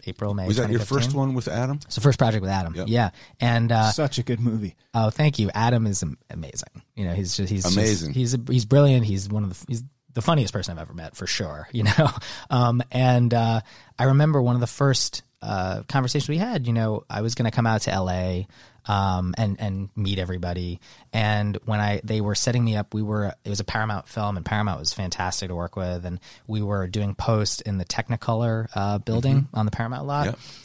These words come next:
Speaker 1: And so they were gonna give me a little off-, you know, office studio space where I could write.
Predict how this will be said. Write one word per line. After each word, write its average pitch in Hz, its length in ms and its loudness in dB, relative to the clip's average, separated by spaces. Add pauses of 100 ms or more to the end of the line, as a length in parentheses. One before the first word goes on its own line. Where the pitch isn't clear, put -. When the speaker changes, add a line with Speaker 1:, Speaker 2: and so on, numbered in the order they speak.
(140)
Speaker 1:
And 110 460 2
so - 140 0
they 135 120 4
were 135 100 2
gonna 135 140 2
give 127 100 2
me 123 60 2
a 113 60 -2
little 113 280 0 (260)
off-, 98 220 -8
you 127 80 -6
know, 92 160 -6
office - 540 -2
studio 107 360 -2
space 104 320 -6
where 98 80 -2
I 98 40 -4
could 90 160 -6
write. 95 240 -2